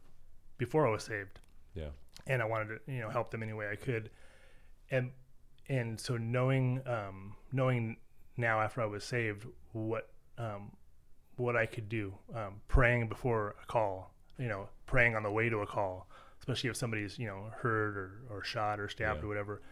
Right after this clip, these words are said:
Speaker 1: So I had that available to me, which I never had before. And then, um, while I was, you know, talking to somebody who was either difficult, um, I now could <laughs> t-, tap into prayer as I'm talking to somebody, you know, in,
Speaker 2: Mm.
Speaker 1: in, in the field. And, um,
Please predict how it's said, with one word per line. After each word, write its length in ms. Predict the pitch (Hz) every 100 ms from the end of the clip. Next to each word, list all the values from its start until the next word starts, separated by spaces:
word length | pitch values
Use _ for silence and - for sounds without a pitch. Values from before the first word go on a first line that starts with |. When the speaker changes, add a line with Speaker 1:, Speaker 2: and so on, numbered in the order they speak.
| -
Speaker 1:
So 140 | - 139
I 60 |
had 240 | 131 131 110
that 200 | 117 120
available 380 | 104 107 107 107
to 120 | 117
me, 80 | 117 101
which 160 | 120 117
I 40 |
never 200 | 107 104
had 240 | 104 104
before. 400 | 107 107 104 110 - - - - - -
And 160 | 120 117
then, 320 | 120 117 113
um, 240 | 123 113 104
while 300 | 110 120 120
I 80 | 110
was, 420 | 101 98 - - 208 196 -
you 120 | 123
know, 180 | 98 104 - - 175 - -
talking 360 | - 117 - 123
to 60 | 113
somebody 420 | 127 113 113 113
who 100 | 113
was 160 | 98 101
either 200 | 101 92
difficult, 640 | 107 110 113 120 107 - -
um, 240 | 117 101 98 - - -
I 60 |
now 180 | 113 110
could 220 | - 110
<laughs> 0 |
t-, 80 | - - - -
tap 220 | - 127 139
into 140 | 117
prayer 360 | - 143 127 120
as 100 | 120
I'm 300 | 107 110 110
talking 340 | 127 120 127
to 60 | 110
somebody, 400 | - 107 104 107
you 100 | 107
know, 180 | 104 110
in, 100 | 107
Speaker 2:
Mm. 100 | 80
Speaker 1:
in, 140 | 110 -
in 120 | 117
the 60 | 104
field. 380 | - 113 110 107 - - - - - -
And, 400 | 117 110 104 101
um, 320 | 98 95 98